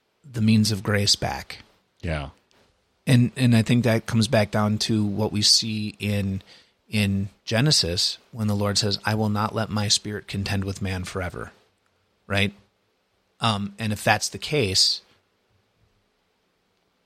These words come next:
Speaker 1: that's gonna happen too, just like it did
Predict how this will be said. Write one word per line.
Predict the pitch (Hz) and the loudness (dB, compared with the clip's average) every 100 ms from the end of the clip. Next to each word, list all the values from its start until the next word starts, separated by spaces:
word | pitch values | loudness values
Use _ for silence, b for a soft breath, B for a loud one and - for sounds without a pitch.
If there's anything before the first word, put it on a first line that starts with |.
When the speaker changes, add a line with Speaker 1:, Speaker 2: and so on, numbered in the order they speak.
| _ _ _ _ _ 147 | _ _ _ _ _ 0
Speaker 1:
that's | 127 131 | 2 2
gonna | 143 131 | -2 -4
happen | 107 127 127 120 104 | -4 -2 -2 -2 -2
too, | - - 123 90 - - _ _ _ - | -4 0 2 2 -6 -16 _ _ _ -4
just | 135 139 - | 2 2 2
like | 127 127 | -2 -4
it | 104 | -6
did | 123 113 107 | -4 -2 -4